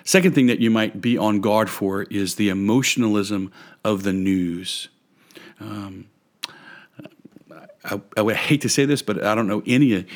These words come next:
news media outlet that is actually relating objectively and non-subjectively infused news. So just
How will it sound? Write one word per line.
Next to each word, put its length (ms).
news 240
media 300
outlet 360
that 220
is 180
actually 540
relating 560
objectively 840
and 180
non-subjectively 920
infused 480
news. 520
So 120
just 240